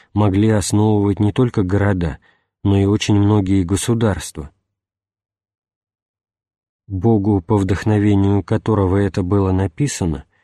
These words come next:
угодно было с самых первых времен обособить и различить эти два общества по их различным родоначальникам, так, чтобы особо сгруппировались поколения людей, живущих по человеку,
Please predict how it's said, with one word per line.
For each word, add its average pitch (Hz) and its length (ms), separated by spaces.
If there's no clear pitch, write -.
угодно 120 420
было 120 260
с 110 60
самых 120 400
первых 120 380
времен 120 460
обособить 104 840
и 104 140
различить 113 760
эти 98 180
два 92 280
общества 92 680
по 104 100
их 123 180
различным 110 680
родоначальникам, 104 1040
так, 104 200
чтобы 107 340
особо 101 400
сгруппировались 104 960
поколения 101 720
людей, 104 440
живущих 107 640
по 110 100
человеку, 110 760